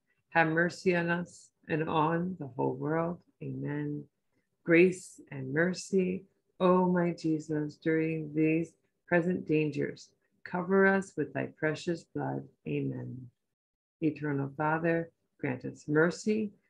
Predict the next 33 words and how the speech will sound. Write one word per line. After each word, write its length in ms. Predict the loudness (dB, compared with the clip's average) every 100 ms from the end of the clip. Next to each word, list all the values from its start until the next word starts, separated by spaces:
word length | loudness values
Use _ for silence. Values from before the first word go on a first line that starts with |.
| _ -2
through 140 | -2
the 80 | 0
blood 260 | 0 0
of 160 | 0 -4
Jesus 400 | -4 -4 -4 -6
Christ, 560 | -4 -2 -2 -8 -14 _ _ _ -4
thine 260 | 0 0 -2 0
only 460 | 2 4 4 2
Son. 520 | 0 -8 -6 -8 -10 -14 _ _
Grant 320 | 2 4 4
us 260 | -2 -4 -12 -6
mercy, 480 | 0 2 0 2 2
we 180 | 4 2
beseech 580 | 0 0 -4 -6 -8 -4
thee. 240 | -2 -4 -8 _ _ -8
Amen, 680 | -6 -4 -2 -2 -4 -6 -10 _ _ _ -10
amen, 800 | -8 -4 -2 -2 -2 -4 -6 -14 _ _ _ _ _ -10
amen." 360 | -8 -8 -12 -20 _ _ _ _ _ _ _ _ _ _ -18
In 60 | -14 -6
the 60 | -4
name 120 | -2
of 80 | -4
the 100 | -10 -8
Father, 260 | -4 0 2
and 80 |
of 100 | 0
the 120 | -4 -2
Son, 240 | 2 2
and 140 | 0 -6
of 80 |
the 100 | -8
Holy 400 | -4 0 0 0
Spirit. 640 | -4 -2 2 4 2 -6